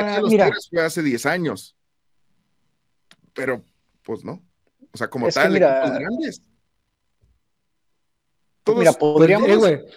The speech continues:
Speaker 2: te voy a
Speaker 3: podríamos,
Speaker 2: te voy a
Speaker 3: eh, güey, yo por mucho tiempo, y, y discúlpeme, pero yo por mucho tiempo he defendido que, que de los grandes, el único América, güey. El único, el único, güey, porque es el, el que más ha sido más consistente en los últimos años,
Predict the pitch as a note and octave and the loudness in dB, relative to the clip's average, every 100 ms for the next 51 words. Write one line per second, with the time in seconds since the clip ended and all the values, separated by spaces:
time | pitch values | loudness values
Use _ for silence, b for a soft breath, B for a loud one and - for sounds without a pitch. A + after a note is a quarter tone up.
0 | - F#3+ G3+ A3 A#3+ B3+ C#4 A#3 A3+ B3 | -2 0 4 8 8 6 2 0 0 -2
1 | F3 F#3 B3 C#4+ D#4 E4 D4+ D#4+ D#4+ D#4 | -4 -6 -2 -2 0 -2 -4 -4 -4 -2
2 | D#4+ E4 b b b _ F#3 B3 F3+ E3 | -2 -4 b b b _ -6 -2 -2 -2
3 | A#3 A#3 C4+ B3+ F#3+ F3 A3 B3 B3 C4+ | -4 -6 -4 -4 -2 -2 -2 -4 -6 -6
4 | B3+ C#4 A#3 C#4 C4 B3+ E3 G3 A3+ A3+ | -8 -8 -6 -6 -6 -6 -6 -4 -6 -6
5 | E3+ C#3 C3+ F3 G3+ E3+ D3+ C#3+ D#3 D3 | -6 -6 -8 -10 -8 -4 -4 -4 -4 -6
6 | D3 E3 B3+ D#4 F4+ - - D3+ D3+ G3 | -6 -4 -4 -2 -4 -8 -10 -6 -4 -4
7 | A#3 A#3 A#3+ C#3+ D3 D#3+ D#3+ D3+ C#3 B2+ | -6 -8 -8 -8 -6 -8 -8 -12 -16 -18
8 | _ _ C#3+ C#3 F#3+ B3 C4+ A3 D3 D#3+ | _ _ -10 -6 -4 -4 -4 -6 -4 -4
9 | F#3+ F#3+ D3+ C#3 C3 C3+ - C#3 - C3 | -6 -8 -10 -10 -10 -12 -12 -14 -12 -14
10 | B2 D3 E3 F#3 F#3+ F3+ C#3+ - D3+ E3 | -10 -10 -6 -6 -8 -10 -12 -12 -12 -10
11 | F#3+ F#3 F#3 F3+ - F#3+ - - D#3+ D3+ | -8 -8 -8 -10 -12 -12 -12 -10 -8 -8
12 | F#3+ D3+ - D3+ F#3 C#3 - D#3 G#3 G#3+ | -8 -10 -10 -12 -10 -10 -8 -8 -10 -14